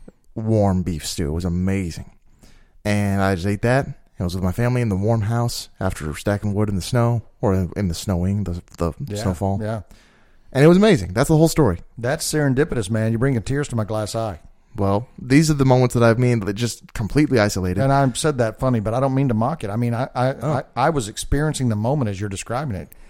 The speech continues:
Speaker 1: I thought you were
Speaker 2: Because I,
Speaker 1: mocking me.
Speaker 2: I, well, I was, but I didn't, I didn't, I didn't mean it in a mocking way. I was just
Speaker 1: Gotcha.
Speaker 2: being silly. I, uh, because I know the view so well,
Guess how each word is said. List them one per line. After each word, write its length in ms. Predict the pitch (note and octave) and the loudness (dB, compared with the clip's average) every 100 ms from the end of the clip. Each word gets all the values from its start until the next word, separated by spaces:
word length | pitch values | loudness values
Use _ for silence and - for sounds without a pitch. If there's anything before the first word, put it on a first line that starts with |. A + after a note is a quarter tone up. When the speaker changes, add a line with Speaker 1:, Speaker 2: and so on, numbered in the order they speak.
| - - | -18 -2
Speaker 1:
I 80 | B2+ | 4
thought 160 | B2+ | 4
you 60 | F2 | 6
were 60 | C#3+ | 6
Speaker 2:
Because 60 | |
I, 100 | F#2+ A#2 | 6 6
Speaker 1:
mocking 140 | D#2 | 0
me. 60 | - - _ - | -6 -14 _ -4
Speaker 2:
I, 80 | C3 | -2
well, 240 | A#2 A2+ | 0 0
I 60 | G2 | -2
was, 280 | G#2 G#2+ G2 | -2 -4 -4
but 120 | A2 | -2
I 60 | G#2+ | 0
didn't, 320 | A#2+ B2 - | 2 0 2
I 40 | C#3+ | 6
didn't, 300 | D3+ C3+ - | 6 6 0
I 80 | D#3 | 2
didn't 240 | D3+ E3+ C#3 | 2 4 4
mean 160 | D3+ | 4
it 80 | C3 | 2
in 80 | A#2 | 2
a 60 | |
mocking 420 | A2 A2+ G#2+ G2+ G2+ | 2 0 -2 -2 -2
way. 220 | G#2+ F#2 | -2 -4
I 60 | |
was 120 | G#2 G#2+ | -2 2
just 140 | F#2+ | 2
Speaker 1:
Gotcha. 40 | F#2 | 2
Speaker 2:
being 180 | A2+ F#2 | -2 -4
silly. 380 | B2 A2 F#2 - - _ _ _ _ - | -6 -6 -8 -14 -20 _ _ _ _ -6
I, 500 | C3 D3 D3+ B2+ A#2+ - _ _ A#2+ | -2 0 0 -2 -4 -8 _ _ -6
uh, 440 | G#2 G2+ F#2+ F#2+ A2+ | -4 -2 -4 -6 -8
because 260 | A2 D3 C3 | -2 0 2
I 60 | |
know 160 | A2+ A#2 | 2 0
the 100 | G#2+ | 0
view 220 | G2 B2 | -2 -2
so 200 | A#2+ G2 | -2 -6
well, 520 | F2 E2 D2+ D#2+ A2 | -6 -6 -6 -8 -10